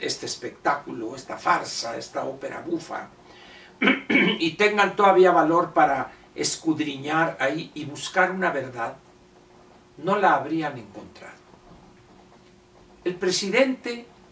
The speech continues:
mintió una y otra y otra y otra vez. Una infinidad de mentiras fue su tercer informe, entre comillas.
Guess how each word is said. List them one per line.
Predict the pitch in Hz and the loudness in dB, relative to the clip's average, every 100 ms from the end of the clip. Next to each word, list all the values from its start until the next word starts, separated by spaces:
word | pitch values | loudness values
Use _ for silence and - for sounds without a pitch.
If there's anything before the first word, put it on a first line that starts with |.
| _ _ - | _ _ -4
mintió | 185 190 175 - 208 233 269 - _ _ _ _ _ - - - - - | 0 0 -2 -6 -4 -2 -4 -8 _ _ _ _ _ -20 -20 -20 -20 -10
una | - 254 269 254 247 | -2 0 2 4 2
y | 190 202 | 4 4
otra | 214 220 220 214 180 | 4 2 4 4 4
y | |
otra | 180 185 185 185 | 2 2 4 4
y | 165 | 4
otra | 156 160 - 160 | 0 0 -2 -2
vez. | 113 - - - - - - - | -4 -8 -10 -10 -16 -20 -10 0
Una | 294 262 233 | 4 6 4
infinidad | 175 160 - 165 156 165 190 | 2 -2 -4 -2 0 4 4
de | 185 | 2
mentiras | 143 131 - 202 214 214 - - - - - | -2 -8 -6 -6 -4 -4 -6 -14 -20 -20 -20
fue | - 170 165 170 - - _ _ _ - - | 0 4 4 2 -10 -20 _ _ _ -20 -12
su | - - 131 | -8 -8 -8
tercer | - 123 - - 165 | -6 -6 -4 2 2
informe, | 151 123 - 139 135 131 | 2 -4 -4 -4 -4 -8
entre | 101 95 110 | -16 -16 -18
comillas. | - 95 180 - - - | -16 -20 -20 -20 -20 -20